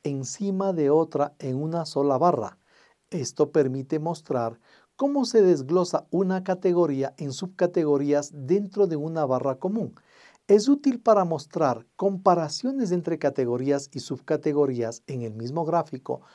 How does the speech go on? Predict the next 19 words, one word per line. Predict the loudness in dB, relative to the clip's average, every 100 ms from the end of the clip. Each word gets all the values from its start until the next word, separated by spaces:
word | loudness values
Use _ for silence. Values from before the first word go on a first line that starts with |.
| _ _
como | -6 -4 -2
las | -2 -2
ventas | -4 -4 -4 -6 -6 -6
de | -6
diferentes | -6 -4 -4 -4 -6 -8 -8
productos | -4 -4 -4 -10 -14 -16 -18 _ _ _
dentro | -8 -6 -6 -10 -6 -6
de | -6
una | -8 -10
región. | -10 -12 -18 -20 _ _ _ _ _ _ _ _ _ _
Ejemplo, | -6 -4 -4 -4 -6 -10 _ _ _ _ _ _
ventas | 0 2 2 0 -4 -4 -6 _ _
de | -2
varios | 0 0 0 -4
productos | -2 0 0 -2 -6 -4 -4 -6 _ _ _ _
dentro | -6 0 0 -2 -2 -2 -2 -6
de | -4 -2
una | -2 -2 -4 -6
sola | -8 -6 -4 -4 -6